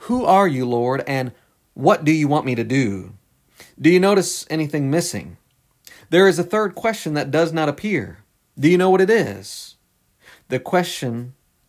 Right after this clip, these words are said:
in absence, or perhaps in no absence at all, is, "Must I be baptized?" In fact, this question doesn't appear anywhere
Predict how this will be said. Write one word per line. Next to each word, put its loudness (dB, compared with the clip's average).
in -6
absence, -6
or -6
perhaps -6
in -8
no -2
absence -10
at -6
all, 0
is, 0
"Must -6
I -8
be -6
baptized?" -10
In -2
fact, 2
this 0
question -4
doesn't 2
appear -4
anywhere -2